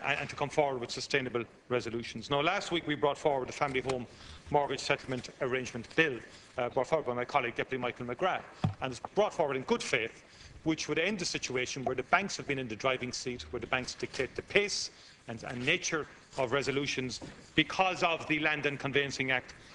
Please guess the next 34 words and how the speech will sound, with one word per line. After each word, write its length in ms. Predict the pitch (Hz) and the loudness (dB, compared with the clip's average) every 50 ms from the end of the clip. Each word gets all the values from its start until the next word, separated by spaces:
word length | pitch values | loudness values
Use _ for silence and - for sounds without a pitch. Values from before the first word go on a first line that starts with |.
| - - | -4 -2
that 140 | 139 - - | -2 0 0
you 80 | 139 | -2
brought 260 | 127 123 131 123 113 | 0 0 0 2 0
in 120 | 131 123 120 | 0 -2 -2
in 80 | 120 | -4
two 140 | 117 - 123 | -6 -6 -4
thousand 300 | - 123 120 113 - 120 113 | -2 -2 -2 -4 -4 -8 -10
and 80 | 110 | -10
thirteen. 460 | - - 120 107 98 - 117 104 104 101 98 - - - - - - | -8 -8 -8 -8 -6 -6 -8 -8 -8 -10 -12 -14 -16 -20 -20 -16 -8
So 120 | - - | -6 -2
to 140 | 139 175 - | 0 2 4
end 260 | - 202 226 226 208 | 4 2 2 2 2
that 200 | 151 165 139 131 | 4 4 4 2
and 140 | 135 143 127 | 0 -4 -6
to 80 | - - | -2 2
dilute 420 | - 156 156 156 185 226 233 - | 2 2 4 4 2 0 0 0
the 80 | - 165 | -4 -2
power 280 | - - 156 135 131 | 0 2 2 2 2
of 80 | 127 117 | 0 -4
the 80 | - 113 | -4 -4
banks, 400 | - 127 127 123 120 - - - - - - - - | -2 0 0 0 -2 -6 -10 -12 -14 -20 -20 -8 -4
we 100 | 156 160 | -4 0
brought 240 | 147 160 147 135 139 | 2 0 2 2 0
in, 180 | 139 127 127 - - - - - - | -2 -2 -4 -8 -12 -18 -20 -8 -6
uh, 80 | 139 135 | -6 -6
constructive 580 | - - 160 147 - - 196 175 - - 131 123 | -2 -2 -2 -2 2 2 2 2 2 0 0 0
legislation 640 | 143 123 123 120 - - 131 120 117 - - 120 113 | 0 0 -2 -4 -2 -2 -2 -2 -2 -4 -4 -4 -4
last 320 | 113 110 110 - - - | -4 -4 -6 -8 -8 -8
week, 260 | 120 113 - - - - - - - - | -8 -8 -8 -10 -10 -10 -10 -8 -2 0
and 100 | 151 165 | 2 2
you 120 | 180 185 | 2 2
said 260 | 170 - - 160 143 143 | 2 2 2 2 2 2
no 160 | 170 175 175 | 2 2 2
way 260 | 160 143 131 120 | 2 2 0 0